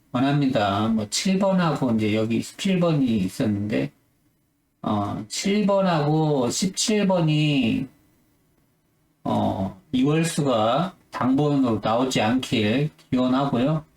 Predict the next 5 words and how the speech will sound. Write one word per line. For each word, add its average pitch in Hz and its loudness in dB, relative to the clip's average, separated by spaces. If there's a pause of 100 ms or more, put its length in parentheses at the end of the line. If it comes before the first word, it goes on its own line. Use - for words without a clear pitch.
(720)
어, 110 0
삼십팔 226 0
번 254 2
같은 233 2
경우에는, 123 2